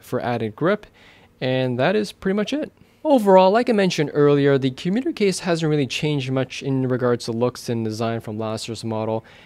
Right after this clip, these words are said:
and it was a great case last year, and of course will be a great case for this year's iPhone thirteen models. Um, the reason why I really like the Commuter case is because of the design concept behind it.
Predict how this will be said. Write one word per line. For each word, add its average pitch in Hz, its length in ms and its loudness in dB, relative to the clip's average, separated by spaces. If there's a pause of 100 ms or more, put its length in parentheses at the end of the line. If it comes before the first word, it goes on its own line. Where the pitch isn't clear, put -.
(120)
and 208 140 0
it 240 40 4
was 226 140 4
a 151 60 -6
great 139 220 4
case 127 280 -4
last 117 320 -4
year, 120 320 -2
and 117 160 -8
of 104 80 -8
course 113 320 -8
will 113 100 -6
be 107 140 -6
a 104 60 -6
great 104 240 -4
case 107 260 -8
for 104 160 -8
this 110 240 -8
year's 107 240 -6
iPhone 107 460 -10
thirteen 139 580 -6
models. 104 460 -8 (500)
Um, 123 240 4
the 131 160 0
reason 233 300 0
why 226 220 2
I - 100 -2
really 143 260 2
like 127 240 0
the 120 160 -6
Commuter 123 400 -4
case 110 380 -8
is 110 160 -8
because 117 400 -8
of 110 60 -4
the 104 160 -6
design 110 360 -6
concept 110 500 -10
behind 107 460 -10
it. 92 160 -10